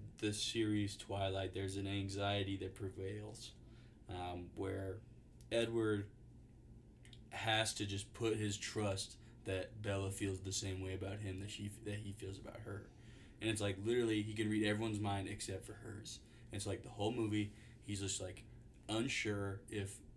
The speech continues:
she is as devoted to him. Well, that's not even,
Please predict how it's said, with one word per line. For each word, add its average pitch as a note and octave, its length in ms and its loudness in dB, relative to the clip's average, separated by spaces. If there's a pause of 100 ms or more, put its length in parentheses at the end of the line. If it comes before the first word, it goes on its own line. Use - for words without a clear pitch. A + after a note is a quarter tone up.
(260)
she G#2+ 480 2
is G2 320 -2
as G2 180 0
devoted G2 440 -2
to G#2 60 -6
him. G2 320 0 (260)
Well, F3 160 2
that's C#3+ 180 0
not A2+ 100 2
even, G2+ 200 2